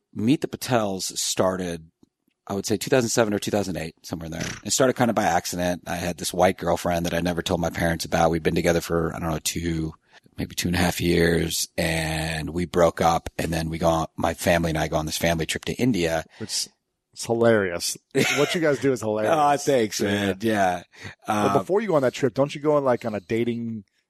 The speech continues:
Speaker 2: Indian dating retreat
Speaker 1: No,
Speaker 2: thing
Speaker 1: no.
Speaker 2: or
Speaker 1: So
Speaker 2: something?
Speaker 1: that happens. No, that, no, the first thing that happens in the movie is, like, a breakup with,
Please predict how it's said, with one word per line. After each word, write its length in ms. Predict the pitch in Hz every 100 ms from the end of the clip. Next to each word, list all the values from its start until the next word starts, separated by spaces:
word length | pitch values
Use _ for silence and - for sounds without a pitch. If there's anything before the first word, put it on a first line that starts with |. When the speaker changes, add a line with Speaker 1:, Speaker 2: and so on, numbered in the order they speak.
| _
Speaker 2:
Indian 400 | 156 165 160 151
dating 340 | 117 131 139 135
retreat 420 | 135 - 131 135
Speaker 1:
No, 80 | 165
Speaker 2:
thing 40 | 196
Speaker 1:
no. 60 |
Speaker 2:
or 40 | 123
Speaker 1:
So 40 |
Speaker 2:
something? 160 | 104 151 147
Speaker 1:
that 100 | 143
happens. 460 | 151 139 120 101
No, 140 | 104 120
that, 260 | 127 -
no, 140 | 143 117
the 100 | 113
first 340 | - 202 202
thing 120 | 170
that 80 | 127
happens 260 | 120 120 107
in 60 |
the 60 | 98
movie 260 | 110 98 95
is, 80 |
like, 100 | 92
a 40 | -
breakup 380 | 123 113 - 107
with, 300 | 95 -